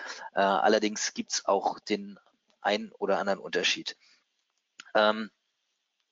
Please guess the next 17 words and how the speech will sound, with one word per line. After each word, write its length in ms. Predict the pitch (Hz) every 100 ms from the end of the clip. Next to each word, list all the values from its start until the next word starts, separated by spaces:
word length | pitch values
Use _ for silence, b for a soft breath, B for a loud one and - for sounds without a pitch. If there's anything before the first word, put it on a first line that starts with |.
| - B B B B B
und 200 | - 127
zwar, 600 | - - 117 120 151 - B B B -
ähm, 440 | 117 120 123 127 120 _ _ _ -
ist 220 | - -
anders 420 | 110 156 151 147
als 300 | - 117 -
bei 380 | - 107 110 110 _ - _ _ _ -
Apps, 540 | 127 - - - - B B B
muss 160 | - 127
ich, 300 | 131 - - _ _ _ _ _ _ -
da 140 | 107
muss 180 | 117 123
ich 140 | 120
im 200 | 120 110
Wesentlichen 560 | 120 135 131 117 120 123
vorab 460 | - 123 104 98
wissen, 340 | 117 - 208